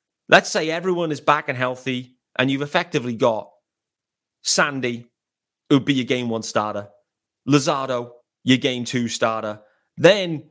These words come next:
you know, Braxy would still be doing his thing. In the wild card, it's only a three-game series anyway. Then it's a five-gamer. So you only need a, a three-man rotation in those two. It's only if you advance later into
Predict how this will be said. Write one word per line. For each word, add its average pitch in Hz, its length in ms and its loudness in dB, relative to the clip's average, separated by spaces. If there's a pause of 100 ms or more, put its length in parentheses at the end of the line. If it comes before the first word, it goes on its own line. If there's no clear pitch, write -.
(120)
you 143 140 2
know, 127 200 -2
Braxy 151 600 0
would 127 80 -6
still 131 240 -4
be 127 80 -4
doing 120 220 -2
his 117 180 -6
thing. 113 400 -4 (800)
In 165 120 2
the 160 60 2
wild 208 260 0
card, 175 160 4
it's 139 100 -4
only 160 140 -2
a 135 60 -6
three-game 135 340 -4
series 120 300 -2
anyway. 107 320 -4
Then 165 160 0
it's 180 80 -8
a 147 60 -8
five-gamer. 113 680 -8 (180)
So 120 500 -4 (120)
you 131 180 2
only 208 200 -2
need 190 260 -4
a, 120 200 -4 (120)
a 131 80 -2
three-man 131 440 -2
rotation 117 520 -4
in 113 100 -4
those 123 280 0
two. 107 340 -6 (240)
It's 147 160 0
only 220 300 -2
if 165 120 -10
you 151 120 0
advance 139 400 -2
later 135 280 -2
into 117 480 -4